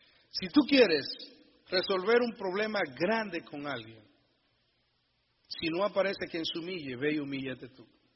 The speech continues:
Que solo los grandes se humillan, solo los nobles se humillan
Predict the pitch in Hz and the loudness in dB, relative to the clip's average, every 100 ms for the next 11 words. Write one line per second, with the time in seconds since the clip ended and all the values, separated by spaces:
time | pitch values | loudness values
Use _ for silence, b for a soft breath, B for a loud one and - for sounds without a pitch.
0 | _ _ _ _ _ _ _ _ - 151 | _ _ _ _ _ _ _ _ -10 -4
1 | 190 196 185 131 160 180 160 123 107 - | -2 -2 -2 -2 0 0 -4 -8 -10 -8
2 | - 143 135 127 107 107 - _ _ _ | -6 -6 -8 -10 -14 -20 -20 _ _ _
3 | _ _ _ _ _ _ _ - 185 190 | _ _ _ _ _ _ _ -4 0 0
4 | 180 156 139 165 190 160 123 113 - - | 0 -2 -2 -2 -2 -2 -8 -12 -14 -8
5 | 139 131 131 110 107 | -8 -8 -10 -12 -20